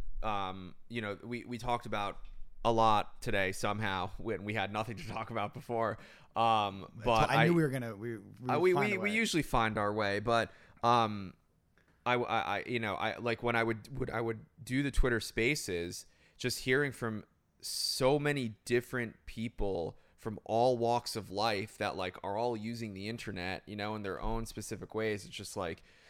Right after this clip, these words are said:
Speaker 1: you know, I'm sure people have their thoughts on, like, iPhones as status symbols. I'm sure people have their own thoughts on, like, you know, like, the digital detox or the, the,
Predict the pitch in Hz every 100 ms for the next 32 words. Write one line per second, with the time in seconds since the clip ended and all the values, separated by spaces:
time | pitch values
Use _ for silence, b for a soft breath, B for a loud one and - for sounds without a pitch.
0 | b 120 110 101 120 131 117 117 113 113
1 | 110 110 - 110 110 - 107 107 90 104
2 | 107 113 110 110 110 107 - 117 113 -
3 | 98 90 92 98 95 104 - 90 107 104
4 | 107 107 107 110 110 110 113 107 107 107
5 | - b b b 113 110 107 107 - 101
6 | 110 110 113 113 110 107 - _ 107 113
7 | 123 - 95 95 - - 98 95 95 98
8 | 98 95 87 87 95 98